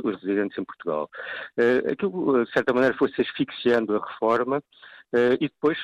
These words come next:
não se, não se fez, digamos, eh, o, aquilo que era necessário fazer para reanimar a, a reforma. E chegámos então a oitenta, oitenta vírgula, eh, oitenta vírgula seis por cento dos coordenadores que estão insatisfeitos, são muito insatisfeitos com o momento atual da, da reforma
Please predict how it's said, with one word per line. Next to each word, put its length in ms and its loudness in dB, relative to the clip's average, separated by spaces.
não 140 0
se, 200 -16
não 140 0
se 140 -12
fez, 200 -2
digamos, 300 -4
eh, 140 -2
o, 220 0
aquilo 260 -2
que 120 -4
era 120 2
necessário 460 -4
fazer 280 -6
para 200 -6
reanimar 640 -2
a, 460 -4
a 20 -2
reforma. 500 -8
E 80 -4
chegámos 380 -2
então 240 -2
a 140 -8
oitenta, 400 -2
oitenta 320 -2
vírgula, 300 -2
eh, 140 0
oitenta 340 -2
vírgula 340 -4
seis 160 -4
por 200 -20
cento 240 -4
dos 80 -10
coordenadores 600 0
que 60 -10
estão 200 2
insatisfeitos, 640 -2
são 120 -2
muito 280 -2
insatisfeitos 520 -6
com 100 -10
o 40 -4
momento 280 -4
atual 340 -2
da, 280 -4
da 160 -2
reforma 400 -2